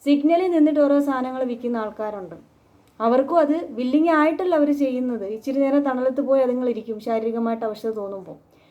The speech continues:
എന്നിട്ടും അവർ സ്വന്തമായിട്ട് അധ്വാനിച്ച് ജീവിക്കണമെന്നാണ് ശ്രമിക്കുന്നത്.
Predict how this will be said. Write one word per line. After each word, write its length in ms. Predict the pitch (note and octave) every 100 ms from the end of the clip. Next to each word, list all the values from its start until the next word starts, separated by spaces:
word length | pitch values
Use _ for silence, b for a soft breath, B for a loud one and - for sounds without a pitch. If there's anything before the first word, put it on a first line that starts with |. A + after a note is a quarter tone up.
| b b
എന്നിട്ടും 420 | A3+ B3+ D4 F4
അവർ 140 | D#4 D#4+
സ്വന്തമായിട്ട് 420 | C#4+ C#4+ C#4+ D4
അധ്വാനിച്ച് 460 | D4 A#3+ C#4 C#4+ C#4+
ജീവിക്കണമെന്നാണ് 680 | C4+ A#3+ A#3+ C4 C4 C4+ B3+
ശ്രമിക്കുന്നത്. 560 | A3+ G#3 G3 G3+ F3+